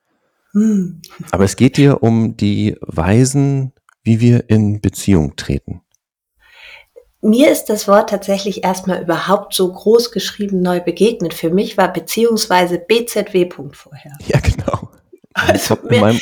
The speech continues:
Speaker 2: in meinem
Speaker 1: mehr
Speaker 2: Kopf
Speaker 1: war
Speaker 2: auch.
Speaker 1: das gar nicht. Und, ähm, irgendwann habe ich's dann mal ganz ausgeschrieben gesehen in klein, was ich auch schon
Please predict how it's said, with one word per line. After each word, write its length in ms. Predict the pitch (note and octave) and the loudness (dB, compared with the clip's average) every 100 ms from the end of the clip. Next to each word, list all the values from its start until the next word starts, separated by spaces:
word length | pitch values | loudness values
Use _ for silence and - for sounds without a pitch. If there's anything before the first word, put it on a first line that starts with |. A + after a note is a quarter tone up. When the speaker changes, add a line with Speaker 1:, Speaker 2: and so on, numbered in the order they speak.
| - | 0
Speaker 2:
in 80 | B2 | 2
meinem 140 | B2 | 4
Speaker 1:
mehr 120 | C#4 | 2
Speaker 2:
Kopf 220 | C#4 A#3+ - | 2 2 2
Speaker 1:
war 80 | |
Speaker 2:
auch. 100 | D3+ | -2
Speaker 1:
das 300 | - - - | -4 -14 -14
gar 320 | - G3 F#3+ F#3 | -4 -2 -2 -4
nicht. 360 | F#3 F#3 - | -8 -10 -12
Und, 360 | A3 A3 A3 - - - | -8 -6 -8 -10 -6 0
ähm, 360 | G#3+ G#3+ G#3+ - - - - - - | 2 2 -2 -8 -20 -20 -20 -8 -2
irgendwann 320 | B3 C4 F#3+ | 0 2 0
habe 120 | A3 | -2
ich's 100 | - | -2
dann 160 | F#3 F3+ | -2 -2
mal 180 | D#3 - | -2 -4
ganz 320 | D#3 G3+ A#3+ | 0 0 0
ausgeschrieben 720 | - B3 C#4 C4 - B3 A#3 | 0 0 -2 -6 -6 -4 -2
gesehen 300 | A3+ A3 A3 | -2 0 -2
in 180 | G3 E3 | -2 -6
klein, 480 | - E3 F#3 B3 B3+ | -10 -2 0 0 -2
was 140 | G3 | -6
ich 160 | F#3+ - | -10 -8
auch 80 | - | -8
schon 240 | - A#3+ | -10 -14